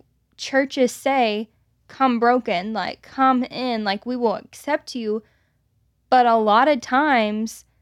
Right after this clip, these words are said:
it's only to a certain point. And I feel like that's why a lot of people leave church or have a problem with church or even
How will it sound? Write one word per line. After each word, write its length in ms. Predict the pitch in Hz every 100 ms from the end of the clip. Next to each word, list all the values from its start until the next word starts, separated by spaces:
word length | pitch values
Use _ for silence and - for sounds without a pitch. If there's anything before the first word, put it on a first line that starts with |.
| _ _
it's 240 | 226 233 -
only 320 | 226 254 240
to 340 | 214 - 233 208
a 100 | 202
certain 480 | - 220 - 185 180 _
point. 340 | 277 233 175
And 100 | -
I 80 | 220
feel 140 | 226 294
like 120 | 277
that's 180 | 294 269
why 140 | 233
a 60 | 214
lot 180 | 202
of 80 | 214
people 320 | - 226 214
leave 280 | 202 208 214
church 420 | - - 190 - -
or 140 | 214
have 340 | - 240 254
a 80 | 226
problem 480 | 208 - 226 233 214
with 100 | 196
church 320 | - 202 -
or 60 | 226
even 460 | 214 277 285 254